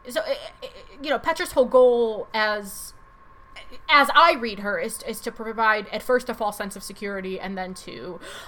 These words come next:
uh, fuck everyone's lives up, which she does to my sweet baby narc Neja,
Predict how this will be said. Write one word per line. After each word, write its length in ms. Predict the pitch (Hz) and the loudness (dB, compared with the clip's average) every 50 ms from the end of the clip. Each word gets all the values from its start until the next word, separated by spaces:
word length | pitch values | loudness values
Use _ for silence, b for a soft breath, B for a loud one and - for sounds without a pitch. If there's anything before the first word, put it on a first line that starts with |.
| B B - | B B -12
uh, 100 | - 170 | -12 -12
fuck 420 | 175 - - - - 392 440 427 | -12 -14 -12 4 8 8 10 10
everyone's 520 | 427 339 - 320 302 285 277 262 247 190 214 | 8 6 6 4 2 4 4 4 2 2 2
lives 500 | 233 220 214 208 202 202 190 180 - 208 | 6 8 8 8 8 4 0 -6 -6 -6
up, 260 | - - - - - | -4 -4 -4 -6 -8
which 200 | 208 214 214 196 | -10 -10 -10 -10
she 240 | - - - 269 233 | -10 -10 -8 -8 -4
does 320 | - 294 311 302 294 - | -2 -2 -2 -2 -2 -4
to 100 | - - | -8 -8
my 160 | 220 208 202 | -6 -6 -8
sweet 480 | 208 208 - - 294 311 302 302 302 285 - - - 180 - | -8 -10 -10 -8 -6 -4 -2 -2 -4 -6 -10 -16 -20 -2 2
baby 260 | 254 247 254 247 247 | 4 4 4 2 0
narc 300 | 220 214 202 202 208 - - | 0 2 2 2 0 -4 -8
Neja, 580 | 202 190 190 185 - 185 180 180 185 185 185 | -8 -8 -6 -6 -6 -4 -4 -4 -4 -6 -8